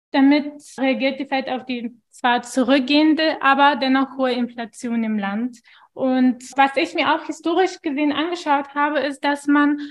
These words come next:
von, äh, dieser Strategie erst die Auswirkungen nach circa zwölf bis achtzehn Monaten sehen kann. Und deswegen bin ich eigentlich auch sehr, sehr auf die, ähm,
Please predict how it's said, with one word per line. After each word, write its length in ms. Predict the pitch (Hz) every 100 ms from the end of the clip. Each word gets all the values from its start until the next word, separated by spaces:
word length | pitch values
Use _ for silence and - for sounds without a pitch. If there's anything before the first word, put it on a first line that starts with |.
| 294 _ _ _ _
von, 460 | 285 269 262 262 247
äh, 280 | 262 - 240
dieser 300 | 277 311 330
Strategie 480 | 339 302 294 254
erst 300 | 285 277 285
die 80 | 285
Auswirkungen 880 | 277 285 285 254 285 285 285 277 277
nach 140 | 262 240 -
circa 340 | - 262 269
zwölf 440 | - - 269 302
bis 180 | 302 -
achtzehn 560 | - 240 - _ - 247
Monaten 580 | 226 269 262 262 226 214
sehen 360 | 214 208 214
kann. 480 | 208 226 220 254 262 _ _ _
Und 360 | - 254 247 247
deswegen 420 | 277 262 302 320
bin 160 | 269 294
ich 160 | 302 -
eigentlich 400 | 269 285 302 285
auch 220 | 262 262
sehr, 280 | 226 277 269
sehr 560 | 269 285 294 - -
auf 120 | 262 - -
die, 220 | 262 262
ähm, 500 | 254 247 254 247